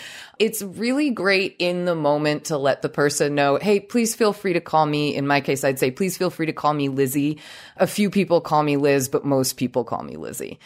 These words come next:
It helps someone not be in the position that you're in, where a,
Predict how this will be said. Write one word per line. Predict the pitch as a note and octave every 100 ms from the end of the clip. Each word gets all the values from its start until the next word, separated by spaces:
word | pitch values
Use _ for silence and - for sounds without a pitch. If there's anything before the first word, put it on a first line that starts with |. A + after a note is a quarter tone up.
| - - -
It | G3+ A3
helps | A#3+ A#3 A3
someone | D4 B3+ A3+ F3+ E3+
not | E3+ F3+ F3
be | F#3
in | D#3+
the | D#3
position | - D3+ D#3 - D3 C#3+
that | -
you're | D3 D3+ E3+ D#3+ D#3
in, | D#3+ C#3 C3 B2 B2 - _
where | - D#3+ D#3+ D#3 D3 D#3+
a, | D3+